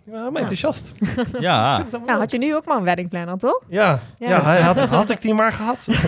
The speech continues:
Speaker 2: <laughs>
Speaker 1: Nee, we hebben, nee, we zijn, we zijn er prima uitgekomen. We zijn, waren ook totaal over budget.
Speaker 2: Maar
Speaker 1: Dus dat
Speaker 2: goed,
Speaker 1: is ook
Speaker 2: volgens
Speaker 1: een
Speaker 2: mij heb je ook, eh, ja, maar dat is wel, je vraagt het, hè?
Speaker 1: Ja, ja, nee,
Speaker 2: Van,
Speaker 1: nee.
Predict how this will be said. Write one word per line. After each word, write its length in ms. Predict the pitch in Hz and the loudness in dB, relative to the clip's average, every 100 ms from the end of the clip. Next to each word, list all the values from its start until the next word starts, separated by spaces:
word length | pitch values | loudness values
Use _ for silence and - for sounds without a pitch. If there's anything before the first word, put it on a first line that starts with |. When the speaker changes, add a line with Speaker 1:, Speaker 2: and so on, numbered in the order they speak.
| 254 | 0
Speaker 2:
<laughs> 340 | - 226 - 196 | 0 -2 -4 0
Speaker 1:
Nee, 200 | 127 135 | 2 4
we 60 | 143 | 4
hebben, 300 | 151 135 131 | 2 0 2
nee, 200 | 131 135 | 4 4
we 120 | 135 | 2
zijn, 240 | 147 143 | 0 -2
we 60 | 131 | -4
zijn 160 | 135 | -6
er 60 | 131 | -8
prima 200 | - 139 | -8 -8
uitgekomen. 580 | 135 - 113 104 101 101 | -10 -8 -6 -2 -2 -4
We 100 | 107 | -4
zijn, 160 | 107 | -4
waren 200 | 104 104 | -2 -2
ook 140 | 101 - | -2 -6
totaal 340 | - 113 117 110 | -10 -4 -2 0
over 180 | 107 98 | 0 -2
budget. 200 | 95 95 | -6 -6
Speaker 2:
Maar 80 | |
Speaker 1:
Dus 100 | 92 | -4
dat 140 | - 185 | -2 0
Speaker 2:
goed, 80 | 214 | 0
Speaker 1:
is 120 | 190 | -2
ook 60 | 104 | -4
Speaker 2:
volgens 160 | 196 | -4
Speaker 1:
een 80 | 196 | 0
Speaker 2:
mij 120 | 202 | 0
heb 160 | 196 196 | 0 -2
je 100 | 180 | -2
ook, 200 | 185 175 | -2 -2
eh, 260 | 180 175 180 - _ _ - | -4 -4 -8 -12 _ _ -8
ja, 80 | 226 | -4
maar 120 | 226 | 0
dat 160 | 285 | 0
is 100 | 330 | 0
wel, 200 | 247 247 | 0 0
je 180 | 202 190 | 0 -4
vraagt 340 | 208 247 392 175 | -2 -2 -2 -4
het, 100 | 165 | -6
hè? 180 | 170 339 339 - | -8 -8 -12 -6
Speaker 1:
Ja, 80 | 370 | -2
ja, 160 | 240 | 0
nee, 120 | 240 | 2
Speaker 2:
Van, 100 | 226 | 2
Speaker 1:
nee. 120 | 214 | 2